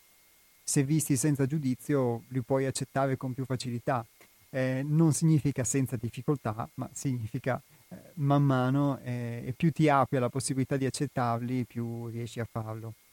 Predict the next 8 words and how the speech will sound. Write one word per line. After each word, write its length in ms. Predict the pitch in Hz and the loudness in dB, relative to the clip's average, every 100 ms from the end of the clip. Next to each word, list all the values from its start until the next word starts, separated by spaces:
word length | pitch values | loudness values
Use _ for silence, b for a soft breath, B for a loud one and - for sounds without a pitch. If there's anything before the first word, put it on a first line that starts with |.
| b b b | b b b
Ehm, 960 | - 147 143 135 131 127 123 123 120 127 - _ _ _ _ _ _ _ _ _ - | -4 0 0 0 -2 -6 -8 -10 -12 -16 -18 _ _ _ _ _ _ _ _ _ -2
ovviamente, 840 | 160 165 185 147 147 - 202 190 - | 2 4 4 4 2 2 0 0 -4
eh, 520 | 143 127 120 113 117 - - - _ - | -8 -6 -6 -8 -10 -14 -20 -20 _ -4
poi 280 | 135 139 - | 0 0 -2
a 100 | 131 | -4
seconda 520 | - 135 151 151 139 | -4 0 0 2 2
anche 360 | 143 175 147 127 | 4 2 2 0
della 880 | 127 120 117 113 113 120 127 131 | -2 -2 -4 -8 -12 -14 -14 -12